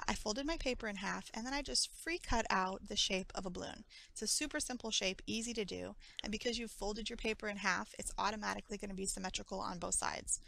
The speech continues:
So this is gonna work beautifully. Then you're gonna use that first balloon that you cut out to cut out seven more. You're gonna need a total of eight for this project. And then I grabbed some of my favorite May Arts products. We have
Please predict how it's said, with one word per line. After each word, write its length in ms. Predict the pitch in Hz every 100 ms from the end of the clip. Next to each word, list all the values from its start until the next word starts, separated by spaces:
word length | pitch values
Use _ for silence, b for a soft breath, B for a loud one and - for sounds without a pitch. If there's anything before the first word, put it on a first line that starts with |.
| B
So 100 | -
this 140 | 202 202
is 100 | 202
gonna 140 | 202
work 180 | 196 -
beautifully. 480 | 175 - - - 214 _ _ _ - -
Then 140 | 233
you're 100 | 285
gonna 160 | 330 262
use 300 | 214 208 -
that 440 | 202 202 196 240
first 420 | - - 214 - 208
balloon 280 | 214 202
that 100 | 190
you 100 | 208
cut 180 | - 202
out 240 | 202 - -
to 120 | 214
cut 160 | - 202
out 300 | 185 - -
seven 520 | - 202 202 220 208
more. 420 | 190 - - - B B
You're 120 | 214
gonna 100 | 220
need 140 | 208 202
a 60 |
total 360 | 196 - 196 202
of 120 | 190 -
eight 280 | 190 175 -
for 140 | -
this 180 | 180 170
project. 580 | - - - - - - - _ _ _ _ -
And 140 | 226
then 120 | 214 202
I 100 | 240
grabbed 440 | 196 190 190 - -
some 220 | - 220
of 80 | 214
my 120 | 208 202 -
favorite 360 | - 233 233 -
May 180 | 208 196
Arts 340 | 185 185 -
products. 600 | - - - - - -
We 160 | - 220
have 480 | 208 180 185 208